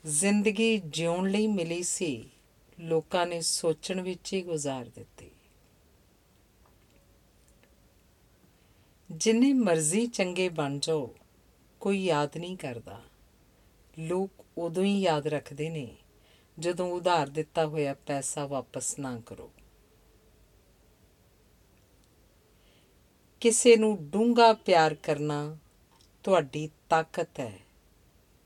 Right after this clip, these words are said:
ਕਿਸੇ ਦਾ ਡੂੰਘਾ ਪਿਆਰ ਪਾਉਣਾ ਤੁਹਾਡੀ ਪ੍ਰਾਪਤੀ ਹੈ। ਪਰਮਾਤਮਾ ਹਰ ਥਾਂ ਮੌਜੂਦ ਹੈ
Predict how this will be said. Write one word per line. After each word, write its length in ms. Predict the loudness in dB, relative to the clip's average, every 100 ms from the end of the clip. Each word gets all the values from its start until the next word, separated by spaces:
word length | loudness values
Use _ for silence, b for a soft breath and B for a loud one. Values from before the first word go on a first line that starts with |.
| _
ਕਿਸੇ 360 | -10 -8 -2 0
ਦਾ 180 | 0
ਡੂੰਘਾ 540 | -4 -6 -6 -2 0 -2
ਪਿਆਰ 480 | 0 -2 -2 -6 -12 _ -8
ਪਾਉਣਾ 500 | -2 -2 -4 -10 -14 _ _ _ _ _ _ 2
ਤੁਹਾਡੀ 420 | 2 2 -6 -14 _ -4
ਪ੍ਰਾਪਤੀ 580 | -2 -4 _ -14 -14 -14
ਹੈ। 80 | -20 -20 -20 _ _ _ -20 -20 _ _ _ _ _ _ _ _ _ _ _ _ _ _ _ _ _ _ _ _ _ b b b b b -20 _ _ _ _ _ _
ਪਰਮਾਤਮਾ 760 | 0 4 6 4 4 0 2 2
ਹਰ 260 | 4 2
ਥਾਂ 320 | 2 -6 -4 -2
ਮੌਜੂਦ 600 | 0 -2 -2 -4 -4 -6
ਹੈ 160 | -8